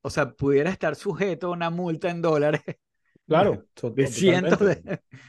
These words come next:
Speaker 1: de, de, o sea, de, de, de cien mil dólares por publicar un meme en, en Twitter. Bueno, eh, eso, eso está en esa, eh, eh, eh, en ese proyecto.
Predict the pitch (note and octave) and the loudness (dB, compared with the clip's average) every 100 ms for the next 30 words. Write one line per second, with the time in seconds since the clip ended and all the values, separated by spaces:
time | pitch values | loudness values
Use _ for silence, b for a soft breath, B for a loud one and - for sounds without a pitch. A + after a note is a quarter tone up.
0 | B - - - b b b - B2+ C#3+ | B -6 -6 -6 b b b -12 -6 -6
1 | G#2+ C#3 B2 - D3+ - D3 C#3 C3 C#3 | -8 -12 -14 -10 -8 -2 0 2 0 -2
2 | C#3+ C3+ C3+ C#3 C3+ B2+ F3 D3+ D3+ E3 | -2 -2 -2 0 -2 0 2 2 0 -4
3 | F3 F3+ F3+ F#3 A3 - _ _ _ _ | -2 -2 -2 -4 -8 -14 _ _ _ _
4 | - D3 B2 _ D#3 D3+ C#3 C#3 C#3 F3+ | -4 -4 -4 _ -2 2 2 0 -4 -6
5 | F3+ F3 E3 E3+ F3 D3+ D3 C3 B2+ B2 | -10 -10 -8 -8 -8 -8 -8 -8 -10 -10
6 | A#2 F3+ D#3 A2+ G2 A#2+ G#2 - _ _ | -6 -2 -2 -6 -6 -6 -6 -12 _ _
7 | _ _ _ - C3 - _ C3+ C3 D#3+ | _ _ _ -16 -12 -12 _ -2 0 -2
8 | D#3+ C#3 A#2+ - _ _ _ _ _ _ | 0 -2 -8 -16 _ _ _ _ _ _
9 | _ _ _ _ _ _ _ - C3 F3 | _ _ _ _ _ _ _ -4 -4 -4
10 | - E3 D3 D3 C#3 D3 C3+ B2+ B2 A#2+ | -4 -2 -2 -4 -8 -4 -4 -4 -6 -6
11 | C3+ B2 C#3+ A#2+ D3 A#2+ A#2 A#2 B2+ A#2 | -2 -4 -2 -4 -2 -4 -4 -6 -4 -2
12 | A2+ G2+ G2+ | -2 -4 -8